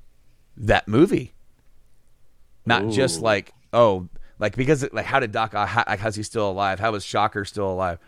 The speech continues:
Speaker 1: Not Shocker, I'm sorry, Electro. Makes me wonder if they wouldn't slide into that movie and then kinda have to recreate parts of that movie.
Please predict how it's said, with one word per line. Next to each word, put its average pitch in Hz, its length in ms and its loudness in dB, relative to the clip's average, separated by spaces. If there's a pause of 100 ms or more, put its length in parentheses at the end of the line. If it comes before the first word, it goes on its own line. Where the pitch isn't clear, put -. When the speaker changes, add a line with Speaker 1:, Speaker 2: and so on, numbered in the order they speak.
(100)
Speaker 1:
Not 107 140 -2
Shocker, 95 260 0
I'm 104 100 2
sorry, 90 180 0
Electro. 92 400 0 (480)
Makes 131 180 0
me 104 60 0
wonder 113 280 4
if 104 220 2
they 113 100 4
wouldn't 107 280 2
slide 104 420 0
into 98 260 -4
that 92 240 0 (320)
movie 107 460 6
and 98 140 4
then 98 260 2
kinda 101 240 2
have 101 200 2
to 90 100 -4
recreate 98 560 2
parts 92 260 0
of 92 40 -4
that 90 140 -2
movie. 107 420 -2